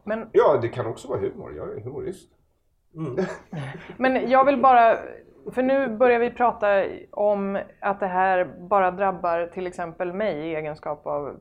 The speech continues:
Speaker 1: eller dig som, ja,
Speaker 2: Det här
Speaker 1: oss
Speaker 2: drabbar ju,
Speaker 1: som på
Speaker 2: ja.
Speaker 1: något sätt. Men, men då vill jag bara ställa en, eh, lite förtydligande fråga till dig. För att, tycker du att det är enda problemet, att eventuellt man gör skillnad på journalister och journalister?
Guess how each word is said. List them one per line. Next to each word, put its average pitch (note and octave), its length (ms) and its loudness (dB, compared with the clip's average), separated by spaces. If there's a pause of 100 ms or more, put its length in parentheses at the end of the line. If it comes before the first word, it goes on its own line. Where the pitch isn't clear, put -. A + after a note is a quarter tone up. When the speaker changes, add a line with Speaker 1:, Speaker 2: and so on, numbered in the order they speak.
Speaker 1:
eller F3+ 220 -4
dig D3 280 -6
som, D3+ 240 -8 (960)
ja, G#3+ 360 0 (580)
Speaker 2:
Det - 60 -4
här - 80 6
Speaker 1:
oss F#3 60 4
Speaker 2:
drabbar F#3+ 280 4
ju, F3 80 2
Speaker 1:
som G#3+ 220 4
på G3+ 140 -6
Speaker 2:
ja. - 20 2
Speaker 1:
något F#3 160 0
sätt. F#3+ 160 -4
Men, A3+ 160 -2 (120)
men A#3 220 0 (720)
då G#3+ 240 0
vill A#3+ 100 0
jag A#3+ 120 4
bara A3+ 180 6
ställa G#3 420 0
en, G3 340 -2
eh, F3+ 460 -2
lite G3+ 280 -6
förtydligande G3 680 -4
fråga D#3 340 -4
till D#3+ 120 -12
dig. C#3 240 -6 (1160)
För A3+ 80 4
att, - 280 0
tycker B3 260 -2
du A3+ 200 4
att - 280 -2
det B3 400 2 (100)
är A3 120 4
enda F#3 200 0
problemet, G3 580 -4
att - 160 -2
eventuellt E3 600 -4
man E3 280 -4
gör D#3+ 140 -2
skillnad D#3+ 480 -4
på - 80 -12
journalister D#3 520 -8
och D#3+ 80 -8
journalister? E3+ 640 -6